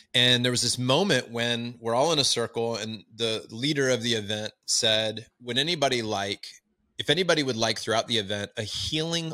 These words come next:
or a blessing, you can come up and see me."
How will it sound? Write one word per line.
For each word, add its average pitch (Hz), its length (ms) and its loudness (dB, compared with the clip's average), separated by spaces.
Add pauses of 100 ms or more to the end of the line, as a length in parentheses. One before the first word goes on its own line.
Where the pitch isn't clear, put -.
(120)
or 139 220 4
a 135 40 4
blessing, 123 720 0 (280)
you 120 260 -2
can 117 360 -4
come 117 220 -6
up 113 240 -2
and 107 120 -2
see 107 240 2
me." - 280 -10